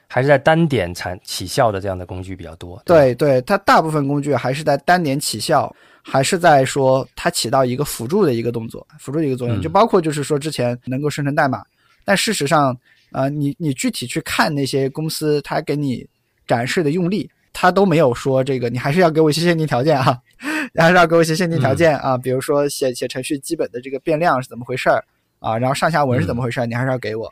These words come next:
Speaker 2: 啊，我只，我，我能够帮你把一些这个，把你，帮你把一些很 label 的活，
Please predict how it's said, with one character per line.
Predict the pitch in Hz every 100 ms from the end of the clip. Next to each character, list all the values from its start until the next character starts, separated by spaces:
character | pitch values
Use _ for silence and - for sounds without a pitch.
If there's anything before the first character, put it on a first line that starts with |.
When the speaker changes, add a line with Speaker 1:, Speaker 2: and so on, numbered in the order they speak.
| _ _
Speaker 2:
啊， | - 104 -
我 | 139
只， | 143 -
我， | 131 127
我 | 131
能 | 135
够 | 151
帮 | 156 160
你 | 147
把 | 151 107
一 | 131
些 | 147
这 | 143 139
个， | 120 113 _ _ _ _ _
把 | -
你， | 139 -
帮 | 156 165
你 | 147
把 | 131
一 |
些 | - 147
很 | 139
label | 131 175 170
的 | 131
活， | 120 117 113